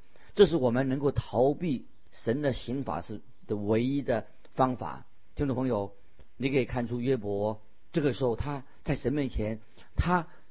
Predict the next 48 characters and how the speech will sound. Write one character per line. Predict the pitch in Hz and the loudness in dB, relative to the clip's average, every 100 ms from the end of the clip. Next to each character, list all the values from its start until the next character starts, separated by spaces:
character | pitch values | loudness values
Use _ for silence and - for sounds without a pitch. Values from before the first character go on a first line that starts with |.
| - - - | -12 -6 0
必 | |
须 | 226 - 202 | 0 0 4
要， | 196 120 - - - - - - | 4 4 -2 -12 -12 -12 -10 -6
很 | 160 - 135 | -4 0 0
急 | - 139 175 | -2 -2 2
的 | 160 | 0
需 | - 175 | 0 0
要 | 160 104 - - - | 2 0 -8 -12 -8
一 | - 170 | 0 2
个 | 156 | 8
为 | 185 | 8
他 | 143 143 | 8 4
说 | 131 156 | 0 0
话 | 117 131 | 2 0
的 | 98 | 0
人。 | 82 82 85 - - - - - | -2 -4 -6 -10 -12 -12 -12 -4
约 | - 170 | 6 8
伯 | 127 135 | 8 6
就 | 147 127 - - - | 6 4 2 -10 -8
不 | 165 | -6
必 | 160 | 4
要 | 175 131 | 6 6
刻 | - 214 | 10 12
意 | 165 156 | 12 10
的 | 123 101 | 4 4
要 | 156 135 - - - | 4 4 0 -8 -4
一 | 156 | 0
直 | 147 | 2
为 | 165 139 | 2 2
自 | 156 | 0
己 | 110 | -4
辩 | 98 165 120 | 0 2 2
护 | 127 110 | 0 -2
了。 | 78 - - - - - | -4 -6 -12 -12 -8 10
约 | 190 | 12
伯 | 156 175 | 12 10
所 | 143 123 | 6 2
需 | - | 4
要 | 160 120 | 4 4
的 | 107 - - - | 2 -2 -10 -2
就 | - 170 | 6 6
是 | 151 135 - - - - - | 6 4 0 -12 -12 -12 4
要 | 151 | 6
人 | 117 120 | 8 6
告 | 135 165 | 6 6
诉 | 120 | 6
他， | 117 113 107 - - - - - | 0 0 -2 -6 -12 -12 -12 2
要 | 160 143 131 | 8 10 10